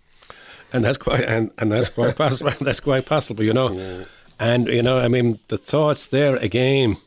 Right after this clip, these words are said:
Speaker 2: If he wasn't gone out before them.
Speaker 1: <laughs> Exactly. But the thoughts there again are, are are, are, there's an awful lot of people in our society who will lead us into the way they want us to think.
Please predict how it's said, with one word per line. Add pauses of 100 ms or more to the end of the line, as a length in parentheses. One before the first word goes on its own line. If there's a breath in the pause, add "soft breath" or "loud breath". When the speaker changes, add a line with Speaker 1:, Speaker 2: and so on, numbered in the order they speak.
(100)
Speaker 2:
If
he
wasn't
gone
out
before
them. (260)
Speaker 1:
<laughs>
Exactly. (880 loud breath)
But
the
thoughts
there
again
are,
are (360 loud breath)
are,
are,
there's
an
awful
lot
of
people
in
our
society (800 loud breath)
who
will (160)
lead
us (120)
into
the
way
they
want
us
to
think.